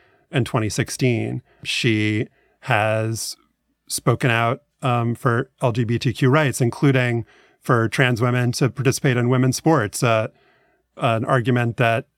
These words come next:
uh, I think a lot of people would not make just because of the blowback that it receives and the target that you put on your back when you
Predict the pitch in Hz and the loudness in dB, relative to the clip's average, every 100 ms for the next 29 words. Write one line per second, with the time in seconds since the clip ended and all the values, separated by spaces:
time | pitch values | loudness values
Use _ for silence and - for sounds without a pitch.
0 | _ - 117 113 123 120 - 131 131 120 | _ -6 -4 -2 -2 -4 -2 0 2 2
1 | 135 135 131 - 120 120 143 _ _ _ | 2 0 -2 0 0 0 -2 _ _ _
2 | _ _ _ 117 127 143 151 147 185 117 | _ _ _ -2 0 2 2 2 2 0
3 | - - 135 - 143 - 139 131 104 110 | -6 -4 -4 0 -4 2 2 2 -2 -2
4 | 123 110 113 110 - - 110 107 - _ | 0 0 0 -2 -2 -4 -2 -2 -4 _
5 | _ _ _ _ _ 127 110 123 107 104 | _ _ _ _ _ -2 0 0 0 0
6 | 110 113 107 127 120 113 117 110 117 110 | 0 -2 0 0 0 -2 -2 -2 -2 -2
7 | 110 107 107 107 - - 123 110 110 110 | -4 -4 -4 -4 -8 -8 -4 -2 -4 -6